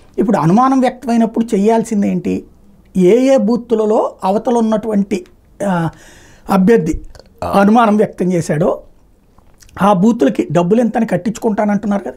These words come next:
కట్టించుకోండి. కట్టించుకుని అందులో వీవీప్యాట్లు ఉన్నాయి కదా, అవి చెక్ చేయండి. ఈవీఎంలో వైసీపీకి వంద పడ్డాయి, అంతే ఉన్నాయా లేదా వీవీప్యాట్లు? తెలుగుదేశానికి నూట తొంభై పడ్డాయి, అంతే ఉన్నాయా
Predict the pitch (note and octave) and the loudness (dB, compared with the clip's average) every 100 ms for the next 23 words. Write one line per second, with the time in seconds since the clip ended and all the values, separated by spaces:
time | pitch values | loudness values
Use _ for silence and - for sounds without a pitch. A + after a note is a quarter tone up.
0 | - A#3 B3 G#3+ A3 G#3 A3 - F3 - | -4 -2 -2 -2 -2 -2 -2 -6 -4 -2
1 | B3 - F3 G3+ - - - - - - | -2 -2 -2 -2 -4 -16 -20 -20 -20 -6
2 | - G#3+ D4 D4+ D4+ - _ - F3 C4 | 0 4 4 4 2 -6 _ -4 2 4
3 | C#4 C#4+ C4 A#3+ A#3 A3+ A3 A3 - - | 2 2 -2 -2 -4 -2 -2 -4 -6 -6
4 | - A#3+ A3+ - C#4+ - C#4+ D#3+ A#2 _ | -2 0 -2 -4 -6 -2 -2 -2 -8 _
5 | _ _ _ _ - _ - - G#3 A#3+ | _ _ _ _ -20 _ -20 -2 2 4
6 | C4+ C4+ C4 C#4 - - _ _ _ _ | 4 4 4 2 -2 -10 _ _ _ _
7 | _ G#3 A#3 A#3+ C#4+ C4 A#3 E4 - G#3+ | _ 0 2 2 2 2 0 -2 0 0
8 | A3 G3+ F3+ F#3 - _ _ - G3 G#3 | 2 0 -2 -8 -14 _ _ -4 0 2
9 | C#4+ B3 A#3+ B3 G3 D3 - F#3+ G3+ F#3 | 2 4 4 4 2 -2 -6 0 2 2
10 | D3+ - - - - _ - A#3 C4 C4 | -4 -10 -20 -20 -20 _ 0 2 4 2
11 | C4+ C4 - F#3 F3 A3+ A#3 A3 A#3 G#3+ | 2 -2 -2 -2 0 0 0 2 2 2
12 | F3+ - - _ - F#3+ G#3+ D4 D4 A3+ | -2 -6 -12 _ -4 -2 2 2 2 0
13 | A#3+ B3+ | 2 0